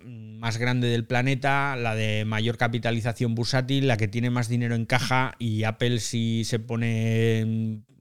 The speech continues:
a malas, pues compra Twitter diez veces y todavía le sobra para irse a tomar café.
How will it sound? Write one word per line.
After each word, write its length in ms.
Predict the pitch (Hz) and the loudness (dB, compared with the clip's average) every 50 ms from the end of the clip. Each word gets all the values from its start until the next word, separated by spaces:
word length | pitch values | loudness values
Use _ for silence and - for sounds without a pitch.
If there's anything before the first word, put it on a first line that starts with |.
| _ 50 50 50 _ _ _ | _ _ _ _ _ _ _
a 140 | - 113 110 | -8 -4 -2
malas, 440 | 113 117 120 117 123 123 120 113 | 0 2 2 2 2 2 0 -2
pues 200 | - 120 113 95 | -4 -4 -4 -4
compra 440 | - - 113 107 104 117 117 113 107 | -4 -2 -4 -2 0 2 0 0 2
Twitter 300 | - 117 107 117 117 110 | 0 -2 0 0 0 0
diez 200 | 110 113 107 104 | 2 0 0 0
veces 440 | 110 117 110 - 120 120 120 107 107 | 0 -2 -2 -2 -2 -4 -4 -4 -4
y 80 | 113 107 | -6 -4
todavía 380 | - 104 95 95 107 104 104 | -4 -4 -4 -2 -2 -2 -2
le 100 | 104 104 | -2 -2
sobra 300 | 98 110 104 104 107 101 | -2 -2 -2 -2 -2 -4
para 120 | 101 101 98 | -4 -4 -6
irse 160 | 92 - 101 | -4 -4 -6
a 60 | 92 | -6
tomar 260 | 95 92 92 92 92 | -6 -6 -8 -8 -10
café. 320 | - 92 - - 123 101 | -10 -8 -2 0 -2 -2